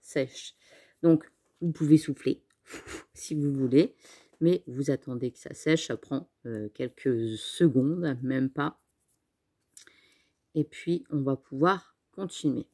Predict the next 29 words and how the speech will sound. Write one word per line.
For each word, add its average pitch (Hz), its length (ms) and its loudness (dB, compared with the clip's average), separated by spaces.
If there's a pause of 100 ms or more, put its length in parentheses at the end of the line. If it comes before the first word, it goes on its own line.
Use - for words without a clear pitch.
(160)
Donc, 233 540 2 (420)
moi, 185 320 2 (140)
j'en 208 220 -2
ai 180 100 4
fait - 260 -4 (320)
un 147 100 4
deuxième, 156 600 4 (720)
parce - 120 -20
que - 120 -4 (200)
pour 151 140 2
la 123 120 2
création, 123 480 -6
il 113 100 -6
vous 110 180 -12
en 107 80 -10
faut 147 220 -8
deux. 208 260 6 (540)
Donc, 160 240 4
il 143 100 0
vous 139 100 -2
faudra 139 600 2 (180)
forcément 147 800 2 (500)
deux 160 280 10
lignes 180 480 4 (480)
de 147 80 -2
un 135 140 2
centimètre, 165 800 0 (480)
d'accord ? 143 480 -4 (2750)
Hop, 196 180 0